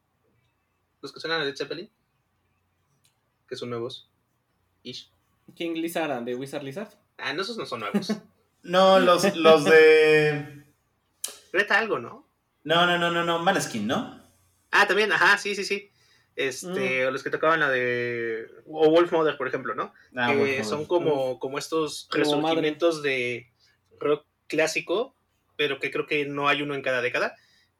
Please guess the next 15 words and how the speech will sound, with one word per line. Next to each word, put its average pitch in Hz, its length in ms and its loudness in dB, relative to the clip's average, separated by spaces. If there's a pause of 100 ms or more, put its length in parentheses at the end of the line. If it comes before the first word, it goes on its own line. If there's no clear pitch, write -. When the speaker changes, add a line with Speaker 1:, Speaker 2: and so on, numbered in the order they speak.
Speaker 1:
Creo 151 160 -2
que 175 80 2
el 165 100 -2
punk 165 260 -2
logra 156 440 0
<laughs> - 0 -
cada 151 300 -2
década 147 380 -2
tras 123 160 -6
década 135 320 -4
tras 120 160 -6
década 135 400 -6
tener 127 540 -8
algo 131 300 -4
de 123 320 -8